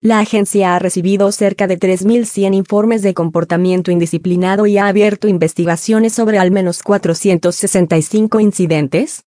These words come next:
en comparación con ciento cuarenta y seis en todo dos mil diecinueve. La faa ha puesto en marcha cincuenta y siete acciones de sanción civil y anunció un total de trescientos sesenta y ocho mil dólares en multas contra veintiún pasajeros.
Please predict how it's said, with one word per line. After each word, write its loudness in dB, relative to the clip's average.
en 4
comparación -2
con -2
ciento 0
cuarenta 0
y -2
seis 0
en 0
todo 2
dos 2
mil 2
diecinueve. 2
La 0
faa -2
ha -2
puesto 0
en 2
marcha -2
cincuenta 0
y 0
siete -2
acciones -2
de -2
sanción -2
civil -2
y 2
anunció 0
un 0
total 0
de 0
trescientos 0
sesenta 0
y 2
ocho -2
mil 2
dólares 2
en 2
multas 0
contra 0
veintiún 0
pasajeros. -2